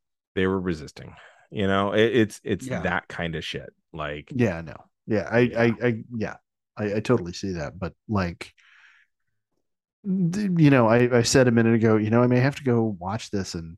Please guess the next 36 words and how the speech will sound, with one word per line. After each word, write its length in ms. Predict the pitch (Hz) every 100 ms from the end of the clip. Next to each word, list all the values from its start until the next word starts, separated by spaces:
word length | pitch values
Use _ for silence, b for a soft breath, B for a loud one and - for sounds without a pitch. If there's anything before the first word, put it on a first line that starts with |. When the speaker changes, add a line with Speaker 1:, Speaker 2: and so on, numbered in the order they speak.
| -
Speaker 2:
and, 300 | 101 92 - -
you 80 | 92
know, 200 | 87 -
give, 280 | 107 101 -
give 180 | 113
this 240 | 104 104 - -
kind 160 | 120 110
of 60 |
another 280 | 101 98 87
chance 520 | - 117 113 87 -
'cause, 400 | - 107 101 - -
you 80 |
know, 80 | 110
I've 100 | 104
spent 240 | - 117 101
my 100 | 107
entire 340 | 107 107 107
adult 280 | 101 101 90
life, 360 | 101 101 - _ _ -
every 180 | 110 110
time 240 | 113 104
this 140 | 98 -
series 320 | 113 101 98
has 120 | 98
come 180 | - 104
up, 180 | 107 98
I've 60 | 95 101 95
been 160 | 101 98
like, 280 | 90 - -
"Oh, 280 | 117 139
wow, 460 | 123 90 87 98 82
talk 160 | - 104
about 200 | 104 87 92
eighties 400 | 98 104 85 -
cheese," 640 | - 117 120 95 69 92
right? 220 | - 120